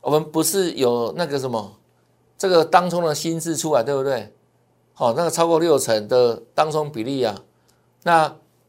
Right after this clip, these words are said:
要被怎样？分盘交易，那原本的十天，哦，要延长到十二天，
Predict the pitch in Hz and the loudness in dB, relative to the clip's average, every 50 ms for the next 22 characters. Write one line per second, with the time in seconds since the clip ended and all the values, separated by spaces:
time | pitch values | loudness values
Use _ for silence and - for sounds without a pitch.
0 | _ _ _ _ _ _ - 180 175 165 - 165 143 127 135 139 127 117 - 175 | _ _ _ _ _ _ 4 6 6 8 6 4 4 4 4 2 2 2 0 -2
1 | 170 156 151 135 131 131 147 139 139 147 147 131 113 - - _ _ _ _ _ | 0 2 0 0 0 2 2 2 2 2 0 -4 -8 -12 -18 _ _ _ _ _
2 | _ - 190 185 - 175 175 180 165 143 147 147 147 - 139 139 143 139 147 160 | _ -2 -2 0 0 -2 -2 -2 0 0 0 0 0 -2 -2 -4 -6 -4 -2 0
3 | 156 151 151 151 151 - _ _ _ _ _ _ _ 139 131 113 101 - _ _ | 0 0 0 -4 -8 -16 _ _ _ _ _ _ _ -2 -2 -2 -4 -8 _ _
4 | _ _ _ _ _ _ - - 180 165 - - 139 143 139 131 135 147 151 139 | _ _ _ _ _ _ 0 2 2 2 2 0 -2 0 0 -2 -2 -2 -2 -2
5 | - - 139 131 147 143 131 131 139 131 131 135 | 0 2 4 4 4 2 0 0 -4 -6 -6 -6